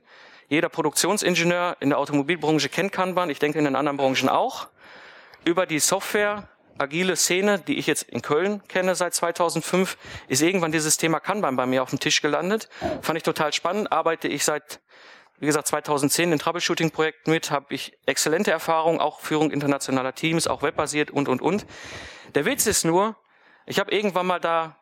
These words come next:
an meinem Arbeitsplatz gestanden und habe die Zettelchen weitergeschoben und da kam der Produktionsingenieur, weil wir ein Meeting hatten,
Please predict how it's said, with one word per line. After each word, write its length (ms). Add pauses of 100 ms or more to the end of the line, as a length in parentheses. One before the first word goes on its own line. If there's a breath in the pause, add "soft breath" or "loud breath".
an 100
meinem 160
Arbeitsplatz 460
gestanden 420
und 40
habe 100
die 120
Zettelchen 460
weitergeschoben 720
und 80
da 60
kam 180
der 80
Produktionsingenieur, 920
weil 120
wir 80
ein 120
Meeting 300
hatten, 240